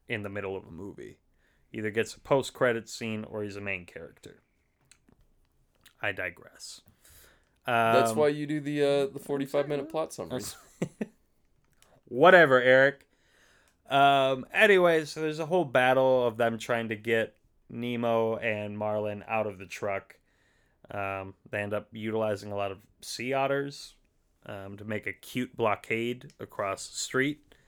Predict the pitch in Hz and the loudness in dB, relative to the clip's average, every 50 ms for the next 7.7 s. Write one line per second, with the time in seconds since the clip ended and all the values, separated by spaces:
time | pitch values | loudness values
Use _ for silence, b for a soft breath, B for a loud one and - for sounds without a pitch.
0 | b b b b b b b b b - 120 110 107 107 107 107 107 110 107 107 | b b b b b b b b b -10 -6 -6 -4 -4 -4 -4 -4 -4 -6 -6
1 | 107 107 107 104 104 123 117 110 110 110 110 107 107 107 107 104 95 - - 85 | -6 -8 -10 -10 -8 -6 -4 -4 -2 -2 -2 -2 -4 -4 -6 -8 -8 -10 -12 -12
2 | 90 87 85 82 82 90 90 87 85 82 69 76 85 85 87 90 87 87 _ - | -12 -10 -10 -10 -10 -10 -12 -12 -12 -12 -12 -12 -12 -12 -12 -12 -14 -18 _ -20
3 | - - - - _ _ - - 123 120 113 107 92 80 71 78 80 78 - - | -20 -20 -20 -20 _ _ -14 -8 -6 -4 -4 -4 -6 -8 -12 -16 -16 -16 -16 -18
4 | - - - - 98 - - _ _ _ _ _ - - - - _ _ _ _ | -18 -16 -16 -16 -16 -18 -20 _ _ _ _ _ -20 -20 -20 -20 _ _ _ _
5 | _ - 113 113 110 107 107 107 107 110 - - - - 151 - - - - - | _ -8 -4 -4 -2 -2 -2 -4 -6 -8 -12 -14 -12 -12 -12 -12 -16 -20 -20 -20
6 | _ _ _ _ _ _ _ - - - - _ _ _ - 131 127 120 113 110 | _ _ _ _ _ _ _ -20 -20 -20 -20 _ _ _ -6 -4 0 0 0 0
7 | 107 - - 123 113 117 113 - - 123 120 120 123 127 | -2 -4 -4 -4 -2 -2 -2 -2 0 0 0 0 -2 -6